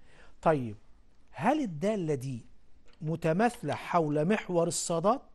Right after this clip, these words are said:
لا. الجزء اللي هنا غير اللي هنا. هل متماثلة حول نقطة الأصل؟ لا. يعني إيه الكلام ده؟ أقول له بكل بساطة الدالة مالها؟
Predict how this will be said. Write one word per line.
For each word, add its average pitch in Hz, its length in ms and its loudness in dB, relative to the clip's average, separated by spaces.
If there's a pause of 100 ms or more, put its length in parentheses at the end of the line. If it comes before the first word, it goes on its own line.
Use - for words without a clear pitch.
(720)
لا. 127 180 -2 (680)
الجزء 170 500 2
اللي 165 300 2
هنا 302 120 2
غير 214 180 2
اللي 135 240 2
هنا. 107 80 -4 (400)
هل 240 200 10
متماثلة 240 600 8
حول 214 380 10
نقطة 190 560 2
الأصل؟ 262 320 4 (140)
لا. 151 260 6 (760)
يعني 151 240 2
إيه 302 60 4
الكلام 220 420 6
ده؟ 180 200 2 (560)
أقول 170 300 -2
له 147 80 0
بكل 202 560 0
بساطة 151 680 0 (420)
الدالة 151 800 0 (400)
مالها؟ 175 420 2